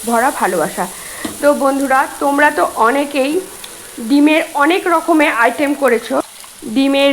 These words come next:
ঝোল, ডিমের কারি, ডিমের পোচ, ডিমের অমলেট, অনেক রকমের হয়, কিন্তু তোমরা এই রেসিপিটা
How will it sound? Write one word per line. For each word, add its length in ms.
ঝোল, 300
ডিমের 340
কারি, 300
ডিমের 380
পোচ, 340
ডিমের 360
অমলেট, 380
অনেক 180
রকমের 320
হয়, 240
কিন্তু 320
তোমরা 320
এই 100
রেসিপিটা 520